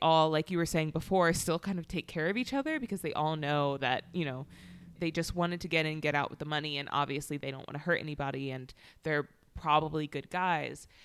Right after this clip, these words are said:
The whole reason why Sonny is doing this is because he fell in love with someone who is transgender, who, and,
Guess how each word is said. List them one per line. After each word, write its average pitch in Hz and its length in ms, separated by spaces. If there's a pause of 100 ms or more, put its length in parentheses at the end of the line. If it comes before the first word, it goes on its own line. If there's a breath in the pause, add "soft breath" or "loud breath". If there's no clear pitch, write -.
(100)
The 202 100
whole 240 240
reason 277 280
why 254 120
Sonny 185 360
is 175 140
doing 151 300
this 143 300
is 156 140
because 143 680 (640 soft breath)
he 226 640 (260)
fell 180 300
in 247 100
love 175 360 (100)
with 160 280
someone 151 260
who 165 80
is 175 80
transgender, 185 720 (1000 soft breath)
who, 175 400
and, 190 180